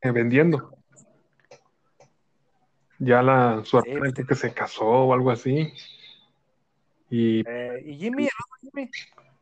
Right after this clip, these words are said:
Speaker 1: pues él ya heredó la, el negocio familiar.
Speaker 2: Ah, ¿Jimmy?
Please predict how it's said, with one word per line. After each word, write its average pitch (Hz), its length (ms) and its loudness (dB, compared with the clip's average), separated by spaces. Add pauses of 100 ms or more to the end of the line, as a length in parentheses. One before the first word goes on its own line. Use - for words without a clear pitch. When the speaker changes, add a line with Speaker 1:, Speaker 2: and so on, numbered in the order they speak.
(280)
Speaker 1:
pues 123 180 0
él 143 320 4
ya 131 160 4
heredó 147 320 4
la, 131 280 2
el 117 100 -2
negocio 120 380 0
familiar. 123 640 -2 (1800)
Speaker 2:
Ah, - 280 -6
¿Jimmy? 320 260 -2